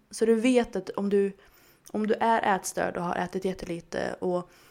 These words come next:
du har alla bieffekter vi pratat om, eller du vet om att du inte har en, en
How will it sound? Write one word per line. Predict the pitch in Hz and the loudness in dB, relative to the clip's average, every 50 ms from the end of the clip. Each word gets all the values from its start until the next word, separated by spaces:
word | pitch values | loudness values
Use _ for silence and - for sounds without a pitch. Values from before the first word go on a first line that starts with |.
| _ _ _ - | _ _ _ -4
du | - 208 | 0 0
har | 196 196 214 220 | 2 4 4 4
alla | 220 208 196 196 | 4 4 2 2
bieffekter | 185 196 190 180 180 180 180 175 - 180 | 2 0 0 0 -2 -2 -6 -8 -8 -8
vi | 170 | -6
pratat | - 180 180 175 - - - | -4 -6 -6 -6 -6 -6 -4
om, | 165 160 160 170 175 | -4 -4 -4 -4 -4
eller | 175 170 170 170 | -4 -2 -2 -2
du | 170 185 190 | 0 0 2
vet | 185 202 190 190 | 2 2 0 0
om | - - 196 190 190 180 | -2 -2 0 0 0 0
att | 175 175 - - - _ - - - _ _ - | -2 -4 -6 -12 -20 _ -20 -20 -20 _ _ -6
du | - 196 196 | -2 0 0
inte | 190 185 - 185 | 0 0 -2 -2
har | 175 180 175 | -2 -2 -2
en, | 180 180 - - _ _ _ _ | -4 -6 -10 -14 _ _ _ _
en | - 185 180 175 170 - | -4 -2 -2 -2 -4 -6